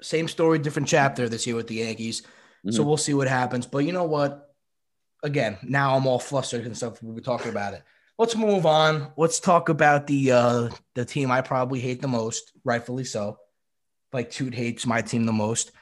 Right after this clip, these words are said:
Speaker 1: the Boston Red Sox.
Speaker 2: Yeah, I actually got 'em on in the background. We got a little spring training game. They're, uh, losing three nothing right now with one of our new starters on the mound, which isn't, isn't necessarily great 'cause he didn't pitch well his last outing. Uh,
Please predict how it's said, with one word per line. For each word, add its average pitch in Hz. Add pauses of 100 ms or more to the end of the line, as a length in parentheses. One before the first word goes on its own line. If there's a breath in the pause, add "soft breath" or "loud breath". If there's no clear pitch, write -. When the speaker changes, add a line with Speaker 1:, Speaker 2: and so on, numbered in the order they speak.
(280 soft breath)
Speaker 1:
the 120
Boston 151
Red 117
Sox. - (500)
Speaker 2:
Yeah, 95
I 95
actually 104
got 104
'em 98
on 98
in 104
the 101
background. 98
We 90
got 101
a 104
little 98
spring 107
training 104
game. 117 (880)
They're, 92
uh, 90
losing 113
three 107
nothing 104
right 90
now 82
with 85
one 92
of 90
our 92
new 92
starters 92
on 85
the 85
mound, 82
which -
isn't, 101 (760)
isn't 135
necessarily 117
great 110
'cause 104
he 101
didn't 107
pitch 113
well 107
his 95
last 95
outing. 87
Uh, 80